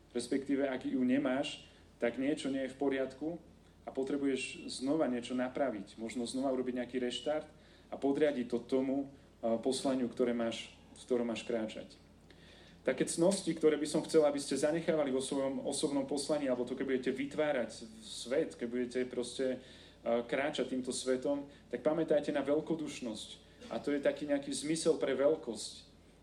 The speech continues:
Že každé poslanie, a, sa dotýka veľkosti. A to teraz neznamená, že musíš zachrániť tisíce ľudí. Možno budeš najlepším otcom pre svoje deti. Je to veľké? No, je to veľké. Pre tvoje deti to bude najväčší dar,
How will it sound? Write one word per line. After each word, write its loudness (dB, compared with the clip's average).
Že -2
každé 2
poslanie, 0
a, -4
sa 0
dotýka 2
veľkosti. -2
A 0
to -4
teraz 4
neznamená, 2
že -2
musíš -2
zachrániť -2
tisíce -4
ľudí. 0
Možno 0
budeš 4
najlepším 2
otcom 2
pre 0
svoje 0
deti. -4
Je 0
to 0
veľké? 0
No, -2
je 2
to 2
veľké. 0
Pre -4
tvoje 0
deti -4
to -4
bude -4
najväčší -2
dar, 0